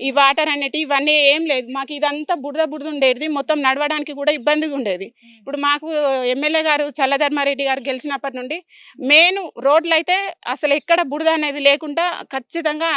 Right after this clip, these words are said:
Speaker 1: మంచి రోడ్లు వేయించిండు.
Speaker 2: మ్మ్.
Speaker 1: బాయిల దగ్గరికి కూడా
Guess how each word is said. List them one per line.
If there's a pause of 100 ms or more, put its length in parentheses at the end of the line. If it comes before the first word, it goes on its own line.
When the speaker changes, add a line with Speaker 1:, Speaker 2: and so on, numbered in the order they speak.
(300)
Speaker 1:
మంచి
రోడ్లు
వేయించిండు.
Speaker 2:
మ్మ్.
Speaker 1:
బాయిల
దగ్గరికి
కూడా